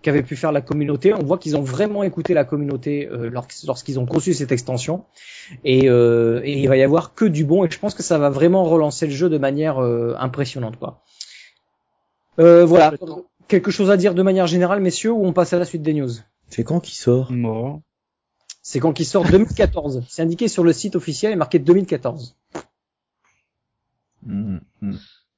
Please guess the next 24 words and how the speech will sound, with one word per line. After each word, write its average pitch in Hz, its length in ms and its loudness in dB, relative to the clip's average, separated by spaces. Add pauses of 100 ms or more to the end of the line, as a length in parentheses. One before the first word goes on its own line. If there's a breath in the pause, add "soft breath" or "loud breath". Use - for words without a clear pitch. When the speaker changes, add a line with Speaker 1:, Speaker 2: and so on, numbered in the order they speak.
Speaker 2:
Non, 151 60 -14
non, 143 140 -8
je 214 160 -10
Speaker 3:
Bon. - 80 -2
Speaker 2:
partage - 320 -10
ton 139 80 -14
avis, 131 180 -12
Tanis. 139 520 -14
Euh, 113 520 -10
je 117 160 -14
suis 123 240 -12
assez 123 180 -12
enthousiaste. 131 600 -10 (400)
J'attends 147 400 -6
en 147 140 -6
impatience 147 680 -10
de 117 160 -6
pouvoir 127 320 -6
y 123 100 -6
jouer. 123 280 -8 (920 loud breath)
Speaker 3:
Moi 139 120 -8
aussi, 156 260 -10
je 120 120 -6
veux. 151 380 -4